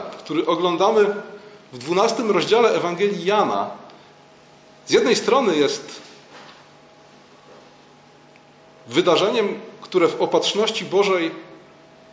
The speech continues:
stało się początkiem czegoś naprawdę dobrego, choć samo w sobie niewiara jest zła. Ale dodatkowo jeszcze okazuje się, że na końcu to dobro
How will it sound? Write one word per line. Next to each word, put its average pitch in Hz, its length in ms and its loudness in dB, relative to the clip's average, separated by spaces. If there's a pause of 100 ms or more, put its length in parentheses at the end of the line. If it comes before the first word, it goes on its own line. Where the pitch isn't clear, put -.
(200)
stało 214 340 0
się - 120 0
początkiem 190 840 -2 (600)
czegoś 170 320 -4
naprawdę 175 400 2
dobrego, 151 580 0 (240)
choć - 140 -6
samo 139 220 -4
w 135 60 -4
sobie 143 340 -2 (440)
niewiara 131 340 2
jest 113 260 -2
zła. 190 320 0 (2250)
Ale 160 300 2 (1600)
dodatkowo 185 520 2
jeszcze 143 260 0
okazuje 156 440 -2
się, 147 120 -2
że 139 120 -2
na 139 120 0
końcu 202 380 -2
to 127 160 -4
dobro 117 640 0